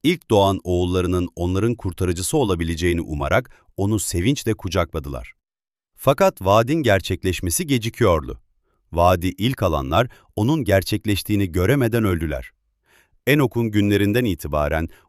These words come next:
onun geleceği umudu canlı tutularak bu vaat öncüler ve peygamberler aracılığıyla defalarca kez tekrarlandı.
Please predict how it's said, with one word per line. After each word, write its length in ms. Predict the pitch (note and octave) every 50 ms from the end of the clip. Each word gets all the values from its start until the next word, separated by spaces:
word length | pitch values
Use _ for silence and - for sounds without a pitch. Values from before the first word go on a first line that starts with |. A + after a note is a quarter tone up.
| _ -
onun 300 | G2+ G#2+ C3 D3 C#3+ G2+
geleceği 440 | G2 F#2 F2+ F#2+ F2 G2 A2 C3
umudu 420 | - - G2 F#2 F#2 F2+ D2+ F#2 E2+
canlı 340 | D#2 F2 D#2+ E2 G2 C3 -
tutularak 540 | - - - D#2 C#2+ C2+ D2+ G#2 C3 - - - _ _ _ _
bu 180 | - C#3+ D3+ A2
vaat 300 | E2+ D2+ C#2 D2 G2 - _ _ _ -
öncüler 500 | F#2+ G2 G2 F2+ F2 G2 A#2+ C3+ C3+ A#2+
ve 100 | B2 A#2
peygamberler 720 | - G2+ F#2+ F#2 F2 G2+ G2 G2 F#2+ G2+ G#2 A2+ B2+ C3 -
aracılığıyla 840 | G2 F#2+ F#2+ F#2 E2 F#2 F2+ F#2 G2 F#2+ F2 F2 F2 D#2+ D2+ D2+
defalarca 680 | E2+ E2+ - - G#2 G2 F#2+ G2 B2+ D3 C3 G2+ G2+ F#2
kez 240 | - A2 A#2 - -
tekrarlandı. 760 | - F#2 E2+ - F2 D#2+ D#2 D#2 D2+ C2+ C#2 B1 A1 A1+